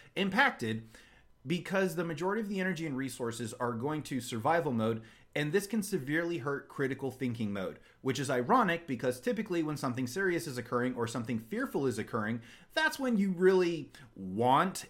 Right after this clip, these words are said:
and need good solutions. But thinking rationally takes time, and an imminent threat means that there may not be time, so our reactions take over. This basically translates to people doing only what they need to do to survive from moment to moment.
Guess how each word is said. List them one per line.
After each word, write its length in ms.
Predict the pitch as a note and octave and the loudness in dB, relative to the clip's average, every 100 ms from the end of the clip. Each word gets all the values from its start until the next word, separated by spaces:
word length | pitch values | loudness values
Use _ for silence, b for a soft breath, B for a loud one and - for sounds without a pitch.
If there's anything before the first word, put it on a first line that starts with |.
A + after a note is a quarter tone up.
| - | 0
and 320 | B2+ A2+ G2+ | 2 2 2
need 300 | A#2+ F3+ F3+ | 2 2 4
good 180 | G#3+ A3 | 4 4
solutions. 640 | A3 A3+ A#3+ C#4+ D4+ C#4+ B B - | 2 2 2 0 -4 -6 B B 0
But 180 | F3 F3 | 0 2
thinking 300 | A3+ A3+ F#3 | 2 2 2
rationally 520 | D3+ D#3+ - D#3 C3+ | 2 2 -2 -4 -2
takes 260 | C3 A2+ | -2 -2
time, 400 | - F3+ E3+ C3 B2+ | -4 -2 0 0 0
and 140 | B2+ | 0
an 140 | B2+ | 0
imminent 420 | B2+ F3 G3 C#3+ - | 0 0 0 -2 0
threat 300 | E3+ F3+ C3+ | 0 2 0
means 260 | B2+ A#2+ | 0 0
that 100 | B2 | -2
there 120 | B2 | -2
may 200 | B2 C3 | 0 2
not 320 | A#2+ A#2+ A2 - | 2 0 -2 2
be 240 | F#3 G3 | 2 2
time, 380 | F#3+ A#2+ F#2+ F2+ | 0 0 0 -2
so 160 | - | 0
our 140 | B2 B2 | 2 2
reactions 540 | B2 D3 D#3+ D#3+ B2 | 2 0 0 -2 -6
take 280 | - B2 A2+ C3 | -2 -2 -2 0
over. 320 | B2 F#2 E2 - _ _ - _ - B B - | 0 -2 -12 -20 _ _ -20 _ -20 B B 0
This 160 | B3 | 0
basically 460 | - G#3+ G3 G3+ F#3 | 4 2 2 -2 -4
translates 540 | - E3 D#3 D#3 B2 | -2 -2 0 -2 -4
to 80 | - | -8
people 520 | A#2 C#3 B2 B2 A#2+ A#2+ B - | -4 -4 0 0 0 -4 B -8
doing 400 | A#2+ F3 F3+ E3+ E3 | 0 2 4 0 0
only 200 | E3 F3 | 0 0
what 160 | E3+ E3+ | -2 0
they 120 | C3+ | 0
need 240 | C#3 D3 | 0 0
to 80 | C#3 | -2
do 120 | C#3 | -2
to 80 | C3 | -2
survive 460 | A#2 G#2+ A#2+ B2 B2 | -2 -2 0 0 0
from 140 | A#2 | 2
moment 260 | A#2+ C3 B2 | 2 0 -2
to 80 | |
moment. 420 | A2+ A#2+ D3 D3 | 0 0 0 -4